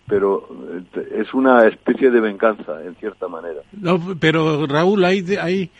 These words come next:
Speaker 2: ahí hay un tema muy interesante que has tocado, porque Berlinguer, junto con Moro, proponen el, el compromiso
Speaker 1: El pacto
Speaker 2: histórico,
Speaker 1: histórico,
Speaker 2: el
Speaker 1: el
Speaker 2: compromiso
Speaker 1: compromiso
Speaker 2: histórico.
Speaker 1: histórico.
Speaker 2: Y como nos han dicho en España los propios italianos,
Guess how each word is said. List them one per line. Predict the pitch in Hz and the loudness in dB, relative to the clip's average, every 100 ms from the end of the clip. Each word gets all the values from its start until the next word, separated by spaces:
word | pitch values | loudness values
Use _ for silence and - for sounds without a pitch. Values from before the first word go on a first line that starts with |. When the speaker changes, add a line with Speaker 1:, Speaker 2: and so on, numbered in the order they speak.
| _ - | _ -10
Speaker 2:
ahí | 160 202 | -4 0
hay | 196 175 | 0 0
un | 170 | -2
tema | 180 170 160 | -2 -2 -2
muy | 151 165 | -2 -2
interesante | 160 139 139 123 147 147 120 | -2 -2 -4 -2 -4 -4 -4
que | |
has | 127 | -6
tocado, | - 101 104 98 98 | -6 -10 -8 -6 -6
porque | 117 107 120 104 - - - | -6 -2 -2 -4 -12 -20 -6
Berlinguer, | 135 120 131 135 156 175 170 - - - | -4 -2 -2 4 8 8 8 -2 -4 -8
junto | - 151 156 156 | -6 -4 0 0
con | 160 151 | 2 0
Moro, | 151 156 151 | 2 2 0
proponen | 135 139 127 139 139 139 143 135 | -2 -4 -4 -2 -2 -2 -4 -4
el, | 123 120 113 107 90 - - _ | -2 -2 -2 -4 -6 -16 -20 _
el | 123 | -6
compromiso | 107 120 110 117 123 120 | -2 -2 -2 0 4 4
Speaker 1:
El | |
pacto | 123 | 2
Speaker 2:
histórico, | 110 110 101 80 - | 0 2 2 4 0
Speaker 1:
histórico, | |
Speaker 2:
el | - | 0
Speaker 1:
el | 107 | -2
Speaker 2:
compromiso | 123 120 131 143 156 147 | 0 2 4 6 4 2
Speaker 1:
compromiso | 123 | 0
Speaker 2:
histórico. | 98 120 101 90 95 | 0 -4 -6 -6 -12
Speaker 1:
histórico. | - 117 110 - | -14 -20 -20 -12
Speaker 2:
Y | 139 | -8
como | 151 147 | -4 -4
nos | 156 147 | -2 0
han | 180 | 0
dicho | 175 175 165 | 0 -2 -2
en | 156 | -2
España | 135 - 151 143 131 | -4 -2 -2 -2 -4
los | 120 - | -6 -8
propios | 127 123 117 | -8 -6 -6
italianos, | 123 113 117 117 120 139 143 | -8 -6 -6 -6 -6 -8 -12